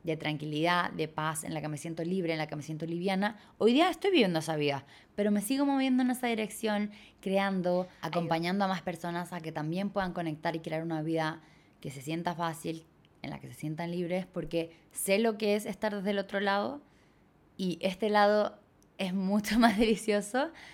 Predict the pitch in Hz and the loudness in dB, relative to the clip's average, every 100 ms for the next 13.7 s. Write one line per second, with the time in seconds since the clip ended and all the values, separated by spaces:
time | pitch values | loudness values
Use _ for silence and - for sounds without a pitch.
0 | - _ 233 202 175 170 175 175 185 180 | -20 _ 2 2 2 0 2 0 -2 -4
1 | 165 165 - - - - - - - - | -4 -6 -6 -8 -8 -18 -20 -20 -10 -6
2 | - 180 190 170 156 190 165 170 175 180 | -4 -2 -4 -4 -6 -4 -2 -2 -2 -6
3 | 175 180 180 165 - - _ _ _ 160 | -6 -6 -4 -6 -8 -20 _ _ _ -12
4 | 151 156 160 185 190 208 214 220 214 247 | -8 -6 -2 -2 0 -2 0 4 4 4
5 | 262 202 202 - - - _ _ _ _ | 0 -2 -2 -8 -18 -20 _ _ _ _
6 | _ _ _ 185 180 175 165 185 180 - | _ _ _ -2 2 2 0 -2 -4 -4
7 | 170 165 165 165 170 - 196 208 - 165 | -4 -2 0 0 -2 -2 -2 -2 -6 -6
8 | 160 156 156 170 170 165 175 180 - - | -4 -2 -2 -2 -4 -2 -2 -4 -8 -18
9 | - _ - - - - 180 160 175 180 | -20 _ -20 -20 -20 -8 -6 -2 -2 -4
10 | - 208 233 269 233 - 233 220 240 226 | -4 2 4 2 0 -2 0 0 0 -2
11 | 214 - 269 - 285 269 254 269 269 262 | -2 -4 -8 -4 0 2 2 2 4 4
12 | 190 180 - - - - - - - - | 2 -4 -6 -12 -20 -20 -20 -20 -20 -20
13 | - - - 233 208 214 | -20 -10 0 4 4 2